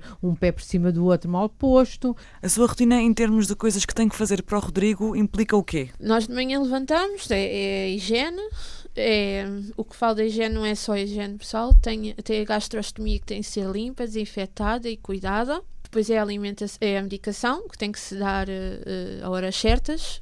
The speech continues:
Speaker 3: Temos que, tem que o aspirar, porque o, o Rodrigo acorda logo de manhã todo cheio de, de,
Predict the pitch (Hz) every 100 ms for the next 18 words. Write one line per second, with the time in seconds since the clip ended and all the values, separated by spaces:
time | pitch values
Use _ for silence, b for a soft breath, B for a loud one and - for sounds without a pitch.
0 | - 240 226 - - 220 226 226 214 -
1 | 208 202 233 - - - - - - -
2 | - - - 180 196 202 202 214 190 196
3 | 190 185 202 185 190 190 185 190 185 196
4 | 185 190 180 180 175 170 - - 185 -
5 | 175 - - 175 180 175